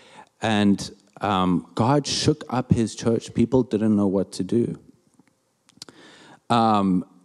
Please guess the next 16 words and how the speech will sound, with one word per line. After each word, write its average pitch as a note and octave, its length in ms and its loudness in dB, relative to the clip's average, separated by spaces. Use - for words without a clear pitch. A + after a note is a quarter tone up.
the C3+ 100 8
reason D#3 320 6
why E3 140 6
relationships C3 1120 4
are - 120 -6
so C3 260 2
important D3+ 540 2
to - 120 -4
us D#2 260 -4
is G2+ 180 -8
because A2+ 400 -2
we A#2 80 0
come A2+ 320 -2
from B2 220 0
a G#2+ 60 2
people G2 560 -2